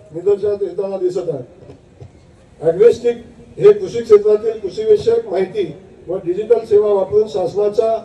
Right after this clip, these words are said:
योजनांचा लाभ शेतकऱ्यापर्यंत पोहोचवण्यासाठी स्थापन केलेला डिजिटल फाउंडेशन आहे. या ॲग्रिस्टॅक योजनेच्या, योजनेमध्ये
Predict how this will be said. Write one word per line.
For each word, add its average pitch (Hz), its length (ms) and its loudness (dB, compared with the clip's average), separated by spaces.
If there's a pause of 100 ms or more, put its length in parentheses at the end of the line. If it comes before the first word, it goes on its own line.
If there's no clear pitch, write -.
(140)
योजनांचा 196 460 -4
लाभ 175 340 -4 (640)
शेतकऱ्यापर्यंत 226 640 -4
पोहोचवण्यासाठी 196 720 -2 (560)
स्थापन 175 400 -2
केलेला 208 580 4 (460)
डिजिटल 214 400 4
फाउंडेशन 214 540 2
आहे. 143 200 -2 (800)
या 202 160 0 (140)
ॲग्रिस्टॅक 226 600 2 (580)
योजनेच्या, 202 540 2 (1400)
योजनेमध्ये 190 520 2